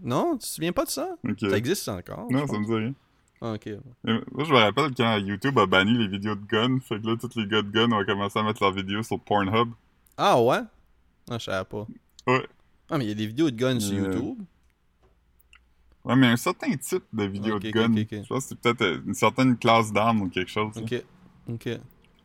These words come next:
Speaker 2: Mais ouais, fait que c'est ça, Try That and No Small Town, pis là, Sheryl Crow, elle a démoli, là.
Speaker 1: Ah ouais ?
Speaker 2: La chanteuse Sheryl Crow. Pis, euh, ouais, elle est vraiment en guerre contre lui, là.
Speaker 1: Ah, man.
Speaker 2: Mais ça, c'est quand même, ça, c'est la définition de qu'est-ce que du dog whistling, quand même.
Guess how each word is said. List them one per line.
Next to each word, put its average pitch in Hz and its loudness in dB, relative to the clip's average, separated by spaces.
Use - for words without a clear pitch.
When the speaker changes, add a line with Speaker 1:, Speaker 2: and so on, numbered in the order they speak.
Speaker 2:
Mais 107 2
ouais, 110 4
fait 104 2
que - -4
c'est 92 -10
ça, 107 0
Try 107 2
That 117 6
and 101 2
No 98 -2
Small 98 -2
Town, 131 4
pis 104 -8
là, 104 4
Sheryl 101 2
Crow, 127 -2
elle 95 2
a 92 0
démoli, 104 2
là. 107 -2
Speaker 1:
Ah 160 4
ouais ? 180 2
Speaker 2:
La 107 -2
chanteuse 110 2
Sheryl 104 4
Crow. 123 2
Pis, 107 -4
euh, 92 -2
ouais, 101 6
elle 92 4
est 95 0
vraiment 98 4
en 98 2
guerre 98 2
contre 98 -2
lui, 110 -4
là. 110 -6
Speaker 1:
Ah, 110 0
man. 101 -4
Speaker 2:
Mais 113 2
ça, 339 2
c'est 92 -2
quand 95 0
même, 107 2
ça, - -14
c'est - -2
la 101 4
définition 95 0
de 95 4
qu'est-ce 101 -2
que 107 -4
du 101 -8
dog 98 4
whistling, 98 -2
quand 92 -4
même. 98 -6